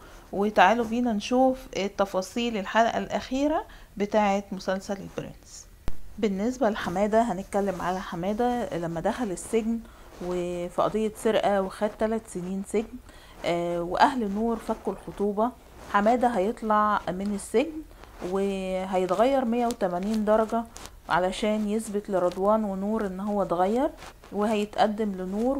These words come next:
وهيتجوزه في اخر حلقة من المسلسل. اما بالنسبة لرضوان فطبعا هو لسه صغير، بس هو بيحب علا من قبل ما يتجوز لبنى، وطبعا هيروح يتقدم لعلا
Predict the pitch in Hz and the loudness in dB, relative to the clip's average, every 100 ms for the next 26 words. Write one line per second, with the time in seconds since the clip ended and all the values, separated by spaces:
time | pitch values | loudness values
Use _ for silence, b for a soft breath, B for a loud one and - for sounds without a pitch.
0 | 220 220 233 190 185 185 214 226 247 - | -2 -2 -2 2 0 2 -2 0 -2 0
1 | - 185 - - - 220 - 339 B B | 0 0 0 -4 0 2 2 0 B B
2 | B 196 196 190 185 196 233 254 349 381 | B -4 -4 -4 -6 0 0 4 4 4
3 | - - - - - - - 254 294 240 | 2 -6 -8 -2 2 2 4 4 4 2
4 | 202 226 226 233 202 185 190 220 285 302 | 2 0 2 2 4 2 6 6 4 -2
5 | - - 196 226 226 214 214 214 196 208 | -10 -4 0 4 6 6 2 0 2 0
6 | 240 208 180 175 151 180 - - - - | -2 -2 4 4 2 -6 -12 -18 -16 -4
7 | 214 247 233 240 220 202 - 214 196 180 | -2 0 4 6 6 2 -2 0 2 4
8 | 240 359 - - 180 190 - 254 254 220 | 4 2 0 -12 -8 -4 4 4 4 0
9 | 208 202 196 180 226 233 220 202 180 185 | 2 2 0 2 4 4 2 0 0 0
10 | 156 156 - B B B B - 185 196 | 0 -6 -8 B B B B -6 0 2
11 | 196 196 240 240 226 220 214 185 180 185 | 2 4 6 8 8 6 0 0 0 -2
12 | 208 247 208 - 202 196 190 175 175 190 | 0 0 -2 2 2 2 -2 2 4 6
13 | 226 | 4